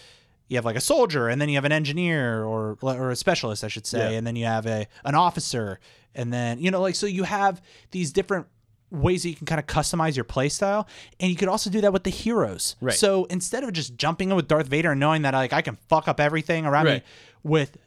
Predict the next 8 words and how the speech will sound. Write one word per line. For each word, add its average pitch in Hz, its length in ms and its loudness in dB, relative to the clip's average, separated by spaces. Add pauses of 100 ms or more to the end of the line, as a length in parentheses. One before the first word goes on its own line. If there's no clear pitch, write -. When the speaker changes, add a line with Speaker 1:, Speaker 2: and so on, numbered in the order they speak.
Speaker 1:
these 147 400 0
three 170 420 -4
preset 165 640 0
things, 139 500 2 (260)
no, 170 100 6
you 170 140 4
can 226 120 2
actually 208 400 -2